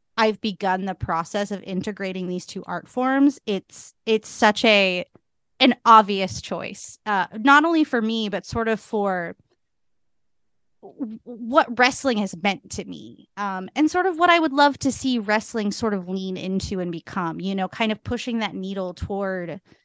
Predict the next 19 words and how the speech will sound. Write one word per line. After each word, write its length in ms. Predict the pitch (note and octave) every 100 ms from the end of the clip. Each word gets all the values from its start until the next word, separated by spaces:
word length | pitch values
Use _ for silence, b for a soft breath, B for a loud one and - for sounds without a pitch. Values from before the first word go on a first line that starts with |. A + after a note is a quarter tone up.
| b b _ -
a 60 | C#4+
little 280 | B3+ C#4 B3
bit 200 | A#3 G#3+
more 300 | A3+ A3 G#3
of 140 | G3
an 100 | G#3
understanding 640 | G3 G3 - G#3 F#3+ F#3+
that 120 | F3+ F#3+
wrestling 440 | G3 F#3+ A3+ G3
and 80 | F#3+
burlesque 400 | F#3 F3 F3 -
are 120 | F#3+
very, 460 | E3+ F#3 F#3 F3 F3
very 280 | F3 F3
similar 460 | F3 - F#3 F3+ F3
in 140 | F3+ F#3
ways 280 | F3+ F3+
that 160 | - F#3+
they 160 | F#3